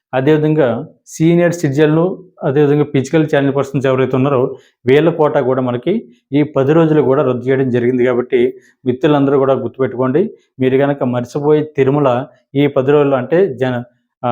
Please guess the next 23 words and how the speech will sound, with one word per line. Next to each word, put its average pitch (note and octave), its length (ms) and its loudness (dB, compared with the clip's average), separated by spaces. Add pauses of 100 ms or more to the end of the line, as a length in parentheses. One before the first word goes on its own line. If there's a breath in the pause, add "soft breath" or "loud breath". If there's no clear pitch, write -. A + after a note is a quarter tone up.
డిసెంబర్ D#3+ 520 0
ఇరవై C#3+ 260 2
మూడో C#3+ 280 2
తారీఖు C#3 360 0
నుండి D3+ 300 0
జనవరి C#3 380 0
ఒకటో C#3 240 0
తారీఖు C3+ 380 -2
మధ్యలోకి C3+ 400 -2
వెళ్ళి C3+ 280 0 (420 soft breath)
మీరందరూ B2+ 360 0
కూడా C#3 160 2
ఇబ్బంది C3 300 -2
పడవద్దు. C3 400 0 (380 soft breath)
అదేవిధంగా D#3 680 2 (560)
ఈ C#3 140 2
సర్వదర్శనం D#3 680 -2
ద్వారా D3+ 160 0
వెళ్తున్నటువంటి C#3+ 520 -2
శ్రీవారి C#3 440 0
భక్తులు C3+ 300 -4
ఎవరైతే B2+ 280 -2
ఉన్నారో B2+ 280 -2